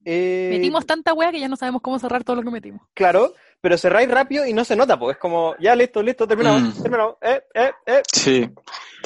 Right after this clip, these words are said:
Speaker 3: Sí, o sea, ¿cuántos capítulos tiene el drama?
Speaker 2: Dieciséis, yo creo que podrían haber sido veinte.
Speaker 3: Sí,
Speaker 2: Fácil.
Speaker 3: ya, mira,
Speaker 1: Es
Speaker 3: si
Speaker 1: que,
Speaker 3: va en el
Speaker 1: claro.
Speaker 3: capítulo trece, ¿eh? Y se va a la mierda todo el capítulo trece, y cachai que los dramas tienen siempre entre dieciséis y veinte capítulos,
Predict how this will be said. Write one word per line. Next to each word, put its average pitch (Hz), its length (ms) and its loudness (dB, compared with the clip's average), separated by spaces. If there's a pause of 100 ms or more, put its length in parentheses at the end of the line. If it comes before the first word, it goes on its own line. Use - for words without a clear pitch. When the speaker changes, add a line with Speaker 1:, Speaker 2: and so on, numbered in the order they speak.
(120)
Speaker 3:
Sí, 143 300 2
o 135 80 2
sea, 156 280 2
¿cuántos 208 260 0
capítulos 220 380 0
tiene 240 160 0
el 240 60 0
drama? 285 280 2 (760)
Speaker 2:
Dieciséis, 190 720 -8
yo 202 120 -6
creo 208 160 -4
que 220 60 -4
podrían 208 300 -6
haber 214 120 -6
sido 233 200 -6
veinte. 175 340 -12 (200)
Speaker 3:
Sí, - 360 -8
Speaker 2:
Fácil. 120 180 2
Speaker 3:
ya, 117 240 2
mira, 135 300 -4
Speaker 1:
Es 190 100 -8
Speaker 3:
si - 100 -2
Speaker 1:
que, - 60 -2
Speaker 3:
va 143 100 0
en 175 60 0
el 170 60 -2
Speaker 1:
claro. 127 180 -2
Speaker 3:
capítulo 151 500 -4
trece, 170 580 -4
¿eh? 294 120 -12 (720)
Y 139 100 -20
se - 140 -16
va 131 120 -2
a - 20 0
la 151 120 -4
mierda 190 400 -6
todo 208 180 -4
el 190 80 -10
capítulo 202 360 -12
trece, 233 220 -12
y 214 40 -18
cachai 208 300 -12
que 220 100 -12
los 196 100 -12
dramas 202 360 -8
tienen 208 180 -14
siempre 214 300 -18
entre 202 180 -14
dieciséis 220 380 -6
y - 20 -4
veinte 226 240 -10
capítulos, 233 460 -10